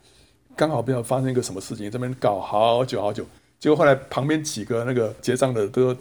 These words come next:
快速通过，都已经，都已经结账不知道到什么地方去了，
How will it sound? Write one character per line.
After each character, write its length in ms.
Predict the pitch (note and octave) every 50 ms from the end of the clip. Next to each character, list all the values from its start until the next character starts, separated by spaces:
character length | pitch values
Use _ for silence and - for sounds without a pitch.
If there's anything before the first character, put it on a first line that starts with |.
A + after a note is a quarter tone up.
| -
快 260 | - - - F3 C#3+ C3+
速 220 | C3 C3+ C3 C3
通 180 | - B2 B2 B2+
过， 140 | C3 B2+
都 100 | C3 B2+
已 40 | G#2+ G#2+
经， 140 | B2 B2+ - - - _ _ _ -
都 140 | C#3 C#3 C3+
已 40 |
经 140 | C3 C#3+ C#3+ C#3+
结 120 | - C3
账 160 | C#3 C#3 C3+
不 60 | C#3
知 0 |
道 80 | C3 B2+
到 180 | B2+ B2+ C#3 - -
什 120 | - -
么 60 | G#2+
地 80 | B2+ C#3
方 140 | B2 B2+ C3
去 120 | - B2
了， 80 | G#2